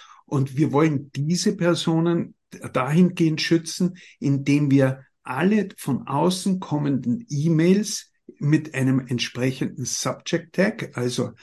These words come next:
einer, äh, Bemerkung in der Betreffzeile versehen,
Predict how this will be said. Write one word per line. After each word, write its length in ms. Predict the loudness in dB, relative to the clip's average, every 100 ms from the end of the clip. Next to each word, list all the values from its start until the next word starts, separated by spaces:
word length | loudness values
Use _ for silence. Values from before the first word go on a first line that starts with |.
| -20 -20
einer, 460 | -10 -6 -6 -6 -12 _ _
äh, 140 | -18 -18 -4
Bemerkung 800 | 0 2 4 2 6 6 4 0 _
in 220 | 0 0
der 120 | -2
Betreffzeile 1200 | -4 -6 -6 -4 -4 -4 -10 0 2 4 4 4 2 -18 -20 _
versehen, 800 | -4 -2 0 0 2 2 0